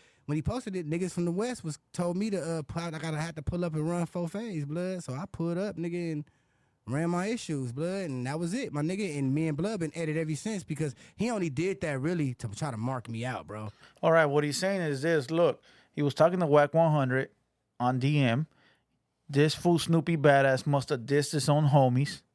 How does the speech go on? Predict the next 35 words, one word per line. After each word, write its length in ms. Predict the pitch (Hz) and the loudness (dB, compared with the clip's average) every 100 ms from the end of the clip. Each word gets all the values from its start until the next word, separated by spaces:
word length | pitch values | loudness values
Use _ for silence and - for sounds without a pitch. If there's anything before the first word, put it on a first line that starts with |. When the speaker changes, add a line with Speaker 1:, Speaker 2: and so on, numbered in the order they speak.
| _ _ _ - | _ _ _ 0
Speaker 2:
right? 340 | 131 127 147 - _ _ _ - | 4 4 2 -10 _ _ _ 0
And 440 | 151 143 135 120 - _ _ _ | 4 4 2 -2 -10 _ _ _
Wack 440 | - 127 156 170 160 | -6 6 6 6 4
one 220 | 156 147 | 4 4
hundred, 500 | 180 202 160 147 - - | 6 6 6 4 0 0
being 220 | 147 160 | 0 2
the 100 | 131 | 0
drama 440 | 123 147 208 190 | 2 4 4 4
queen 340 | 135 - 147 135 | 0 0 2 4
that 120 | 127 | 4
he 180 | 123 127 | 4 4
is, 280 | 135 170 - _ | 2 0 -6 _
aired 240 | 135 139 143 | 4 4 4
him 140 | 147 | 4
out. 280 | 196 208 - _ _ _ - | 4 4 0 _ _ _ -2
Now, 180 | 151 143 | 2 4
you 200 | 143 165 | 2 0
could 320 | - 254 208 | 0 0 2
say 260 | - 208 | 4 4
this 240 | 190 160 156 | 4 2 0
is 100 | 165 | -2
somewhat 560 | 170 165 - 143 165 | 0 0 0 2 2
like 260 | 156 143 127 | 4 2 2
the 100 | 113 | -6
Spider 420 | - 139 139 143 | 0 4 6 4
Loc 300 | 139 135 131 | 0 0 0
versus 300 | 135 123 110 | -2 -2 -6
Criminal 440 | - 147 143 143 127 | -2 -2 0 -2 -2
shit, 320 | - 160 147 | -4 -4 -2
but 100 | 131 | -2
it's 200 | 113 110 | -2 -2
not. 360 | 143 151 - _ _ - _ | 2 2 0 _ _ -20 _
Tell 160 | - 120 | -4 -2
you 140 | 113 | -2
why. 360 | 120 147 101 | 2 2 2